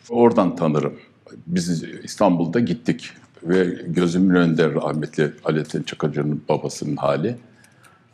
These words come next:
Cenazesini kaldırdık filan. O zaman tabii Alaaddin, e, ufak bir çocuk, delikanlıydı bizim yanımızda. Alaaddin Çakıcı, yani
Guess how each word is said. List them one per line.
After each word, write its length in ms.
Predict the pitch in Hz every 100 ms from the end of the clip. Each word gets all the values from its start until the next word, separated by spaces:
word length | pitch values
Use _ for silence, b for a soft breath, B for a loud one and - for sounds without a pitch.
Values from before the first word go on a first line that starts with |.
| _ -
Cenazesini 560 | - 107 101 95 - 92
kaldırdık 560 | - 78 73 78 87 -
filan. 240 | 82 117
O 60 | 104
zaman 260 | 92 95
tabii 260 | - 87 104
Alaaddin, 720 | 98 92 101 - 120 117 - -
e, 280 | 85 87 87 - - - - - 73 76 73 -
ufak 360 | - - -
bir 180 | 107 95 - - _ - -
çocuk, 340 | 117 85 - - -
delikanlıydı 760 | 82 78 - 76 69 67 113 120 - b b b b _ _ _ -
bizim 240 | 73 78
yanımızda. 540 | 71 71 69 69 123 - - _ -
Alaaddin 380 | 98 110 - 117
Çakıcı, 680 | - 123 120 90 85 139 - -
yani 280 | 85 78